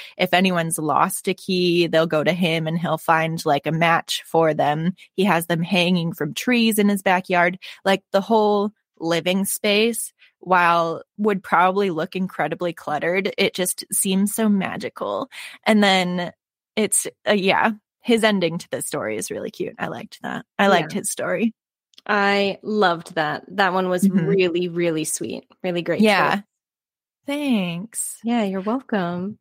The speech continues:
Speaker 1: All right. Hard question for you.
Speaker 2: Mm-hmm.
Speaker 1: There are paths to follow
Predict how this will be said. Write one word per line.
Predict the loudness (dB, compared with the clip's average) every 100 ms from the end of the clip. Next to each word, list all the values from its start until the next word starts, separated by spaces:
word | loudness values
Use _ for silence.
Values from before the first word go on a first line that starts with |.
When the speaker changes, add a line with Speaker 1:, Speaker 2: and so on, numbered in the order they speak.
| 2
Speaker 1:
All | 4
right. | 4 0 -4
Hard | 0 2 0
question | 0 -2 -2 -10 -10
for | -6 -4 -4
you. | -6 -6 -8 -10 _ _ _ -2
Speaker 2:
Mm-hmm. | 2 2 0 -6 2
Speaker 1:
There | 4
are | 4
paths | 2 0 2 0 -4 -12 -10 -6
to | -8
follow | 0 2 2 2 -2 -2